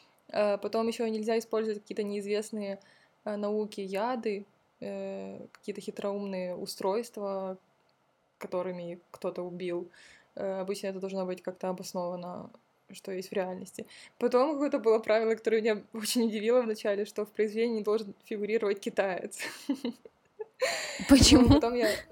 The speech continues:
Speaker 1: потом я нашла, что это из-за того, что в начале двадцатого века почему-то вдруг, ну, наверное, э, есть почему, я просто не знаю почему, но в буль-, бульварной литературе очень много было преступников-китайцев. И потом этот,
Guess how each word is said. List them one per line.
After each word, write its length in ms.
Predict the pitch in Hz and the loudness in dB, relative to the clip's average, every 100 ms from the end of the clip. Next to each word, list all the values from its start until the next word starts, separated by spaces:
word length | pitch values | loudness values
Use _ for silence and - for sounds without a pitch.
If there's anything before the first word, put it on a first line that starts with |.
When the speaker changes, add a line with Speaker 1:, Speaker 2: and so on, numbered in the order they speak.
| - - - | -18 -16 -8
Speaker 1:
потом 340 | 247 254 277 | -4 0 2
я 80 | 285 | 2
нашла, 300 | 262 262 233 | 2 0 0
что 460 | 247 226 208 202 - | 0 0 4 4 4
это 280 | 202 202 202 - | -2 -2 -4 -6
из-за 160 | - 202 | -10 -6
того, 220 | 202 208 | -4 -2
что 260 | 220 - 196 | -2 -2 -2
в 60 | 202 | -2
начале 300 | 196 208 190 | -4 -4 -4
двадцатого 340 | 190 190 196 | -8 -4 -4
века 400 | 202 226 226 208 - - _ - | 0 -2 0 -4 -6 -20 _ -10
почему-то 560 | 214 220 208 226 233 196 | -8 -4 -4 -2 0 0
вдруг, 320 | 190 190 190 - | 0 -6 -6 -10
ну, 200 | 220 220 | -6 -2
наверное, 380 | 202 208 202 190 | -2 0 -2 -2
э, 420 | 190 190 190 185 _ - - | -4 -4 -6 -8 _ -20 -10
есть 260 | 190 180 | -8 -6
почему, 320 | - 185 196 226 | -8 -10 -8 -8
я 80 | 196 | -8
просто 240 | - 190 | -10 -12
не 40 | |
знаю 180 | 185 180 | -10 -10
почему, 340 | - - 214 247 - - - | -12 -12 -12 -12 -18 -20 -10
но 640 | 196 196 190 190 - 196 - | -4 -2 -2 -2 -6 -8 -10
в 160 | 190 185 - | -14 -10 -4
буль-, 220 | 202 175 - | -4 -6 -8
бульварной 400 | 208 214 208 190 | -2 0 0 -2
литературе 540 | 190 196 190 226 214 | -6 -8 -4 -2 -2
очень 280 | - 196 202 | 0 -2 -4
много 220 | 196 190 185 | -4 -4 -4
было 440 | 185 180 180 - - | -2 -2 -4 -6 -10
преступников-китайцев. 1000 | 214 - 214 208 - - 208 165 170 190 - _ _ _ _ _ _ _ _ _ - _ - | -6 -4 -4 -4 -6 -8 -4 -4 -6 -14 -20 _ _ _ _ _ _ _ _ _ -16 _ -10
И 180 | 208 208 | -6 -4
потом 320 | 208 202 214 | -2 0 0
этот, 200 | 202 185 | 0 -4